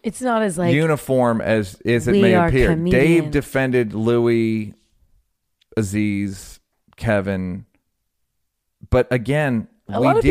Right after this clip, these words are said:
Speaker 1: people
Speaker 2: a
Speaker 1: took shots
Speaker 2: sketch
Speaker 1: at
Speaker 2: in
Speaker 1: Louis.
Speaker 2: two thousand four where Dave defended R. Kelly, Michael Jackson, O J Simpson,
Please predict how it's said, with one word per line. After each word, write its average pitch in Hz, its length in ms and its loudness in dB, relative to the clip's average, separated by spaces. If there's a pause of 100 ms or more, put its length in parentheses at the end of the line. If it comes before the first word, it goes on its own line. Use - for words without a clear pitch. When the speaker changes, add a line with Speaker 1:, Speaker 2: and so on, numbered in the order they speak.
Speaker 1:
people 185 80 4
Speaker 2:
a - 40 2
Speaker 1:
took 233 160 -2
shots 190 340 2
Speaker 2:
sketch 185 100 -2
Speaker 1:
at - 60 -10
Speaker 2:
in 170 220 0
Speaker 1:
Louis. 113 100 -8
Speaker 2:
two 160 300 2
thousand 156 640 -2
four 113 680 0 (240)
where 113 180 0
Dave 120 360 0
defended 120 520 -2 (120)
R. 139 280 2
Kelly, 156 720 -2 (480)
Michael 123 400 0
Jackson, 131 640 -2 (320)
O 160 240 4
J 180 320 0
Simpson, 98 840 -6